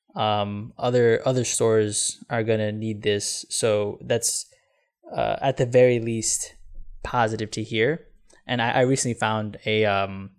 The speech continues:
a comic shop a couple blocks from me,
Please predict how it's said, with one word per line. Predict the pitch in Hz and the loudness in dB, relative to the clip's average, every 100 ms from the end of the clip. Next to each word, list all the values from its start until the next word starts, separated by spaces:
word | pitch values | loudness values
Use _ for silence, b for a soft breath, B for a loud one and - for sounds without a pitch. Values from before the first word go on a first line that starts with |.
| _ _ - B B B B B | _ _ -16 B B B B B
a | 127 | -4
comic | - 120 113 | -2 -2 0
shop | 113 107 - _ _ _ _ - - - | 0 -2 -6 _ _ _ _ -20 -12 -6
a | |
couple | - 120 117 | -2 0 4
blocks | 110 117 | 2 2
from | 127 | -2
me, | 110 107 - | -2 -4 -8